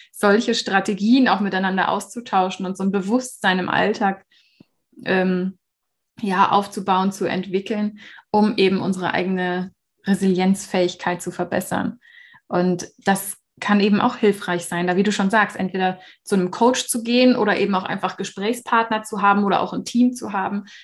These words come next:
wo man sich gegenseitig auch dabei unterstützt, diese Resilienz aufzubauen, vielleicht auch manchmal so einen Reminder zu geben und zu sagen, hey, denk noch mal drüber nach,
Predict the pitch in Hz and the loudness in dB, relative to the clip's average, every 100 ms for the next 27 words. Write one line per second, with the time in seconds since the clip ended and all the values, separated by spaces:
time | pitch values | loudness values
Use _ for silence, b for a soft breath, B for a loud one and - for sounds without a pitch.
0 | B 202 196 196 - - - 190 185 180 | B 2 4 4 0 -6 -6 -2 -2 -4
1 | - 233 349 370 202 196 185 - 185 - | -2 0 2 4 4 4 0 -2 -4 -4
2 | 190 175 175 - 185 180 175 - 214 - | -4 0 0 0 -2 -4 -4 -2 -2 -4
3 | - - _ _ _ _ 214 202 208 196 | -14 -20 _ _ _ _ 2 4 4 4
4 | 190 185 185 185 190 - - 208 233 - | 4 2 2 0 -2 -2 2 2 0 -6
5 | 202 190 185 196 233 226 233 - 214 202 | -2 0 0 0 0 0 0 -2 -2 -4
6 | - 196 190 190 185 190 185 262 320 180 | -2 -4 -2 -4 -2 -2 -2 -2 -4 -4
7 | - 175 180 175 170 196 190 190 202 262 | -8 -4 0 0 -4 -8 -2 -2 -2 -4
8 | 254 _ _ _ _ _ _ - 185 202 | -6 _ _ _ _ _ _ -2 2 6
9 | 233 240 247 254 294 - | 6 6 4 4 4 0